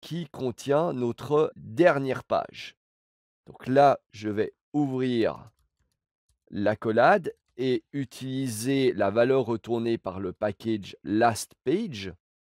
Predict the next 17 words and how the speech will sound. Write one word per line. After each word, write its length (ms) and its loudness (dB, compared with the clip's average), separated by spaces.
On 120 -4
ferme 440 4
cette 280 -4
partie 540 -6
et 140 2
maintenant 400 2
il 160 0
est 120 -2
temps 200 0
que 180 -4
je 140 -4
vous 160 -4
explique 460 -6
ce 100 -10
que 100 -4
veut 220 -2
dire 220 -2